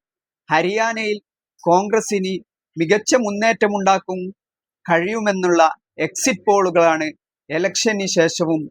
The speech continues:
പുറത്തു വന്നത്. എന്നാൽ അതിനെ തകിടം മറിക്കുന്ന രീതിയിലുള്ള റിസൾട്ടാണ് ഇപ്പോൾ പുറത്തു വന്നിരിക്കുന്നത്. ബി ജെ പിക്ക്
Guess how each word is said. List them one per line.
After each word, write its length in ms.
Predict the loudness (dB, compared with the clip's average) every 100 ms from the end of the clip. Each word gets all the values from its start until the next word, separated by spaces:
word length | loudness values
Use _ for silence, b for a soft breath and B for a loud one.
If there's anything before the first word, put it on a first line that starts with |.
| _ -4
പുറത്തു 300 | -4 0 2
വന്നത്. 380 | 2 -2 -10 -14 _ _ -8
എന്നാൽ 420 | -2 2 4 2 -6 _ _ -4
അതിനെ 480 | -2 -2 -4 -4 -8 _ _ 0
തകിടം 360 | 2 0 0 0
മറിക്കുന്ന 440 | -2 -2 -2 0
രീതിയിലുള്ള 840 | 0 0 0 -2 -2 2 2 0 -4 _ _ 0
റിസൾട്ടാണ് 720 | 2 2 0 2 0 0 -6 -12 _ _
ഇപ്പോൾ 360 | -10 -2 -2 0 -2
പുറത്തു 260 | -2 0
വന്നിരിക്കുന്നത്. 680 | -2 -2 -6 -8 -12 -12 -16 _ _
ബി 240 | -2 0
ജെ 140 | 2 2
പിക്ക് 340 | 2 -2 -2